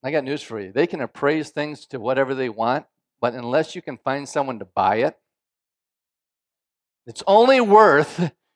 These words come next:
what someone's willing to pay for it, right? I mean, there, there are things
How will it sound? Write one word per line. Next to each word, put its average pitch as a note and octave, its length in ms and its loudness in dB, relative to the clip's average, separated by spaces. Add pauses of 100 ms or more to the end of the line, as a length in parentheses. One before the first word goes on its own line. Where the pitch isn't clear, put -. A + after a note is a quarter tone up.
(100)
what F3 200 2
someone's G#3+ 440 6
willing G#3 260 6
to F#3 80 4
pay A#3+ 280 4
for C#3+ 320 4
it, G2 100 -4 (720)
right? F#3+ 400 6 (3750)
I E3+ 60 -6
mean, F#3+ 120 2
there, A3+ 160 4
there A3+ 320 8
are G#3 40 6
things G#3 600 -2